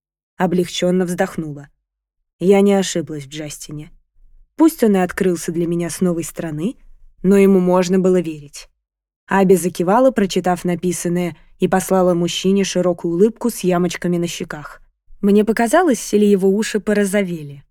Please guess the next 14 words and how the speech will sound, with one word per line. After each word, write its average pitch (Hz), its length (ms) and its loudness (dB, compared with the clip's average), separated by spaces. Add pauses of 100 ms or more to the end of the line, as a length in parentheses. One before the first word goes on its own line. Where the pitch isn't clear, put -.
(420)
Я 190 240 4
тоже 226 300 2
воспрянула 185 600 0
духом. 156 460 -10 (720)
«Раз 180 340 -2
так, - 380 -2 (300)
то, 208 120 4
пользуясь 175 440 4
случаем, 262 600 -2 (380)
вот. 151 460 -10 (800)
Это 285 300 2
патент 196 500 -2
на 208 80 4
регистрацию». 165 840 -4